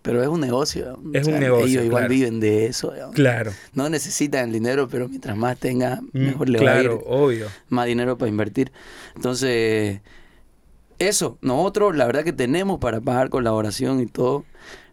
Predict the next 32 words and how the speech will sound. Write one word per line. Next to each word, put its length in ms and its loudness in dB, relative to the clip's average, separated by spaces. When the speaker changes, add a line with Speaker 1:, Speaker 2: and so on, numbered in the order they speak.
Speaker 1:
pero 300 0
preferimos 680 0
a, 160 -10
sac-, 300 -4
Speaker 2:
Que 100 -20
Speaker 1:
se- 140 2
Speaker 2:
sea 160 4
orgánico. 580 0
Speaker 1:
Este, 440 -2
este 220 0
fin 180 -2
de 60 2
año 180 2
vamos 180 0
a 120 -4
sacar 180 -2
unos 200 -2
temillas 500 0
y 60 4
un 120 4
nuevo, 480 0
a, 100 2
Speaker 2:
Ujú. 200 4
Speaker 1:
a 60 2
inicio 340 0
de 60 0
álbum, 420 0
a 80 0
inicio 300 0
de 120 0
año, 220 0
un, 360 2